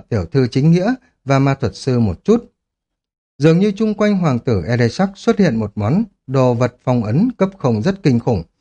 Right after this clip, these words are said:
thậm chí còn có khả năng liên quan tới không không tám. Sự việc này chắc chắn là không đơn giản chút nào.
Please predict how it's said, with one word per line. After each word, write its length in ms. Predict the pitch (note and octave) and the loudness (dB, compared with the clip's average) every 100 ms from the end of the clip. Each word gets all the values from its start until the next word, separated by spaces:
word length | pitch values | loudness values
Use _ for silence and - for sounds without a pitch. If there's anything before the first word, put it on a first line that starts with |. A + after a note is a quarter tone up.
| _ _ - | _ _ -2
thậm 160 | D3+ D3+ | 0 2
chí 180 | F#3 | 0
còn 200 | G#3 D#3 | 2 0
có 100 | F3 | 0
khả 140 | G#3 A2+ | -2 -2
năng 280 | G2 B2+ B2+ | 0 2 2
liên 200 | B2+ B2 | 2 0
quan 280 | C3 A#2 | 0 0
tới 180 | A#2 A2 | 0 -2
không 260 | - D#3+ B2 | 0 0 0
không 180 | B2 A#2 | -2 -2
tám. 300 | A2 C#3+ C#4+ - _ _ _ | -2 0 -2 -4 _ _ _
Sự 120 | F3 | 0
việc 220 | D3+ D#3 | 2 2
này 160 | D#3 C#3+ | 0 0
chắc 180 | F#3 A#3+ | 0 -2
chắn 160 | D3+ F#3+ | 0 2
là 120 | B2+ | 0
không 260 | - C3 B2 | 0 0 0
đơn 200 | B2+ B2 | 0 0
giản 200 | G#2+ D#2+ | -2 -2
chút 220 | A#3 A#3 | -4 0
nào. 280 | C3 F#2 | 0 0